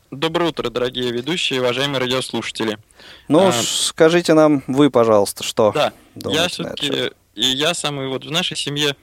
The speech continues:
Speaker 1: э, двадцать третье февраля воспринимается все-таки, мне кажется, как праздник исключительно военнослужащих. Но отчасти это связано, может быть, с историей именно моей семьи, где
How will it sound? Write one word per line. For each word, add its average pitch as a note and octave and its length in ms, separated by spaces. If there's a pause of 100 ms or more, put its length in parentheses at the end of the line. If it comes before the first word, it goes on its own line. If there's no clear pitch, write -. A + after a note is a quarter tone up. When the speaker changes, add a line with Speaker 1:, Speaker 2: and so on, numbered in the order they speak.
(400)
Speaker 1:
э, B2 240
двадцать C3+ 280
третье D#3+ 220
февраля D3 340
воспринимается D3 680
все-таки, C#3 280
мне C3+ 140
кажется, C3 300
как C3 140
праздник D3 320
исключительно B2+ 500
военнослужащих. B2+ 960 (480)
Но C#3 500
отчасти - 420
это C3+ 140
связано, C3+ 380
может C3+ 180
быть, C3 120
с - 40
историей C3 380
именно B2 320
моей C3+ 280
семьи, E3 340
где C3+ 400